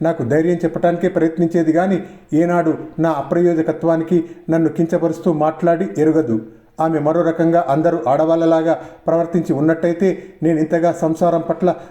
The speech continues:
బాధ్యతను ఫీల్ అయి ఉండేవాణ్ణి కాదేమో. ఏనాడో రైలు క్రింద తలపెట్టి ఉండేవాణ్ణి. కానీ నా భార్య, బిడ్డ నా పట్ల అసాధారణమైన ప్రేమను ప్రదర్శించారు. ఆ ప్రేమను తట్టుకోలేకపోయాను. రెండు రోజుల పాటు తిండి లేక వాళ్ళు ఇంట్లో శోషిల్లి పడిపోతే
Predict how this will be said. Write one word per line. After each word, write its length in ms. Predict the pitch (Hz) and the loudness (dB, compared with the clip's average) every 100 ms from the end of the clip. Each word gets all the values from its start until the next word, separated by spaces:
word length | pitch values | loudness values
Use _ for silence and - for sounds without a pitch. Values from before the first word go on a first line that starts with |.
| - | -6
బాధ్యతను 540 | 123 156 170 170 180 165 - - | -2 0 0 0 -2 -4 -6 -2
ఫీల్ 160 | 180 | 0
అయి 180 | 175 165 | 0 -2
ఉండేవాణ్ణి 440 | 143 160 165 156 135 | 0 2 2 0 0
కాదేమో. 540 | 151 151 160 139 113 - - - 156 | 0 2 0 0 -4 -8 -20 -6 -2
ఏనాడో 400 | 170 170 165 160 | 0 2 0 0
రైలు 220 | 143 165 | 0 0
క్రింద 260 | 160 170 170 170 - - - | 0 0 2 0 -2 -10 -2
తలపెట్టి 380 | 165 170 165 160 | 0 0 -2 0
ఉండేవాణ్ణి. 560 | 147 160 156 147 123 110 - _ 160 | 2 2 2 0 -2 -6 -14 _ -2
కానీ 260 | 160 180 175 - | 0 -2 -6 -4
నా 140 | 147 | -2
భార్య, 400 | 131 151 160 160 | 2 2 2 0
బిడ్డ 280 | 135 151 156 151 - - | 0 0 0 -2 -4 -6
నా 100 | 160 | -4
పట్ల 340 | 160 156 175 160 - | -2 -2 -2 -2 -4
అసాధారణమైన 800 | 147 170 160 160 156 160 185 180 - - | -2 0 0 0 0 0 0 -4 -10 -4
ప్రేమను 300 | 165 165 165 - - - | -2 0 0 -2 -10 -6
ప్రదర్శించారు. 800 | 175 175 175 - 156 156 127 110 107 - - | -4 -2 -4 -2 0 2 0 -2 -6 -10 -2
ఆ 80 | 151 | -2
ప్రేమను 440 | 156 165 160 135 | 0 0 0 -2
తట్టుకోలేకపోయాను. 1000 | 196 190 208 185 170 160 156 139 131 117 - - | -2 -2 0 0 0 0 2 2 0 -4 -8 -6
రెండు 220 | 147 165 156 | -2 0 2
రోజుల 240 | 185 196 | 2 2
పాటు 400 | 180 165 160 117 - - | 0 -2 -2 -8 -10 -4
తిండి 180 | 175 175 | 0 2
లేక 320 | 185 208 175 - - - | 0 2 0 -2 -8 -2
వాళ్ళు 200 | 160 156 | 0 0
ఇంట్లో 340 | 156 160 160 147 | 0 0 0 0
శోషిల్లి 340 | 165 175 175 151 | -2 0 0 0
పడిపోతే 580 | 160 180 208 208 - | 0 0 0 0 -2